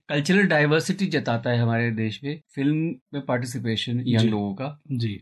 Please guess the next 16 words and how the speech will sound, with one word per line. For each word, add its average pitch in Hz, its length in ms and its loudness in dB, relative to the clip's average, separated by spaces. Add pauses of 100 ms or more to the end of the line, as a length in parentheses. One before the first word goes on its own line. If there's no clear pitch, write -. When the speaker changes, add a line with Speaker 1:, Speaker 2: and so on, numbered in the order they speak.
Speaker 1:
और 123 180 -2
क्योंकि 147 280 -2
हमारे 160 320 2
यहाँ 170 240 2
भाषाएं 117 440 2
भी 160 80 4
बहुत 143 360 0
हैं 190 280 0 (280)
और 151 200 0
बहुत 135 420 0
तरह 160 240 6
की 202 100 6
फिल्में 160 300 0
बनने 120 200 2
लगी 104 260 0
हैं, 101 280 -4